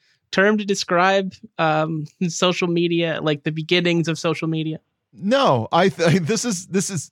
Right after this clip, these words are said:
Speaker 2: truly a Galaxy Brain take s-, so large that I don't think we can even fathom the implications of such a phrase.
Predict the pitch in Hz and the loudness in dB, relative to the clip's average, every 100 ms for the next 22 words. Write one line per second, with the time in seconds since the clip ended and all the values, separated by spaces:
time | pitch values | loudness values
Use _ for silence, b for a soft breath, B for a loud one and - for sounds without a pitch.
0 | - - 247 262 180 135 113 107 _ - | -10 -2 2 2 2 2 -2 -8 _ 0
1 | 160 147 113 180 208 214 - 214 185 185 | 2 2 2 2 2 0 -4 -4 -2 0
2 | 185 180 175 151 170 156 - - - - | 2 2 0 2 2 2 -4 -10 -8 -6
3 | 147 208 220 220 214 208 147 120 151 160 | -2 0 2 2 4 4 4 2 2 4
4 | 175 165 196 139 156 180 - 180 165 151 | 2 2 -2 -2 -2 -2 -2 -2 -2 -2
5 | 143 - 160 180 147 123 87 _ 127 135 | -4 -2 2 2 2 0 -4 _ 0 2
6 | 123 131 - _ 165 165 156 - 185 175 | 0 -4 -10 _ -4 -2 -2 0 0 0
7 | 160 117 98 - 120 - 131 139 120 110 | -2 -4 -8 -8 -6 -2 -2 0 -2 -4
8 | - 160 165 131 101 - | -6 0 0 0 -4 -14